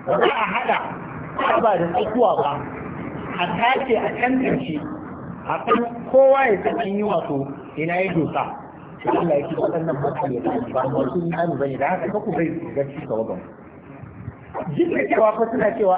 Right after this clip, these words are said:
amanna billahi wal yawmil akhir. Amma Allah ya ce wa ma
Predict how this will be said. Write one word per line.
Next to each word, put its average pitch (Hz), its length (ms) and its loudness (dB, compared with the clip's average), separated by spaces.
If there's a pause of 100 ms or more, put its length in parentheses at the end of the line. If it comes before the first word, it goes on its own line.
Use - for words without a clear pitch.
amanna 196 480 2
billahi 165 340 0
wal 135 220 0
yawmil 139 240 0 (500)
akhir. 110 300 -6 (500)
Amma 139 220 -4
Allah 165 160 2
ya - 140 4
ce 143 100 -4
wa 131 220 2
ma 185 240 2